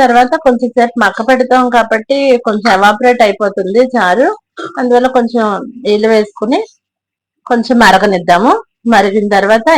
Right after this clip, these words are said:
ఎప్పుడు చారు మరిగితేనే టేస్టీగా ఉంటుంది, so కొంచెం నీళ్ళు ఎక్కువ వేసుకుంటే కొంచెం మరిగిపోతాయి. మరిగిపోయిన తర్వాత మనం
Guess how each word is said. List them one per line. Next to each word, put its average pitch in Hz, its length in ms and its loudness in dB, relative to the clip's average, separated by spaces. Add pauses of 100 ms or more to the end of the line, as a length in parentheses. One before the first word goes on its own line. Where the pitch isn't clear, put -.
ఎప్పుడు 285 260 0 (120)
చారు 247 340 4 (140)
మరిగితేనే 233 520 2 (160)
టేస్టీగా 226 640 0
ఉంటుంది, 196 400 0 (800)
so 285 80 0 (220)
కొంచెం 247 300 2
నీళ్ళు 233 260 2
ఎక్కువ 233 240 -4
వేసుకుంటే 233 500 -2 (640)
కొంచెం 240 360 0
మరిగిపోతాయి. 208 720 0 (140)
మరిగిపోయిన 226 480 0 (100)
తర్వాత 202 280 0 (160)
మనం 277 180 2